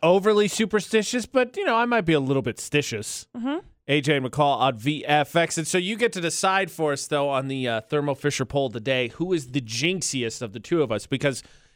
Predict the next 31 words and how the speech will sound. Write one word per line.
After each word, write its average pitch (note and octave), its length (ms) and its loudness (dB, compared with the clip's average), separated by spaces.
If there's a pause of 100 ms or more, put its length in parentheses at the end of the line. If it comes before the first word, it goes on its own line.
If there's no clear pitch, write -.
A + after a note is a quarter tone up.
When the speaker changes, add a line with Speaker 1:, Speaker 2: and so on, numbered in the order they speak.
Speaker 1:
if - 80 -6
you E3 80 0
didn't G3+ 220 6
know, B2+ 340 2 (100)
and B2+ 120 -4
if B2 80 -4
so, D3 240 4
you C3 80 -2
should B2+ 160 -6
find C3 220 0
Utah's B2+ 340 -2
V B2 160 -2
F A2+ 140 -4
X A#2 200 -4
on A2+ 120 -4
YouTube. B2+ 440 -4
I C#3+ 120 4
once D#3+ 260 -2
upon D3+ 240 0
a C3+ 60 -2
time, C3 360 -2
as B2 120 -6
an A#2+ 60 -6
iPod C3+ 360 -4
Idol F#3 240 2
punishment, C3+ 680 -2
on F3+ 200 4
Valentine's D#3+ 760 2
Day, B2+ 220 0
no A2+ 160 -6
less, G#2 480 -8